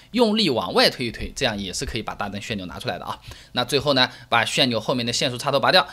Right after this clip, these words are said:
装到新的自动大灯旋钮上面，安装就搞定，三分钟的样子。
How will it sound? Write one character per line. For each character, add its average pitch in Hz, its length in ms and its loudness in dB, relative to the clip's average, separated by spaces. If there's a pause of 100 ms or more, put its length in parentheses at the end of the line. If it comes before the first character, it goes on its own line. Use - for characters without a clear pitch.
(120)
装 120 180 0
到 113 120 0
新 202 320 0
的 180 80 2
自 147 200 -6
动 123 180 -2
大 117 160 2
灯 117 160 -6
旋 131 160 -4
钮 95 100 -8
上 135 160 0
面， 120 260 -6
安 117 180 -2
装 107 180 -2
就 104 80 -8
搞 92 140 -10
定， 139 160 -2 (320)
三 170 200 2
分 214 100 4
钟 240 120 2
的 247 60 6
样 208 160 8
子。 - 140 -10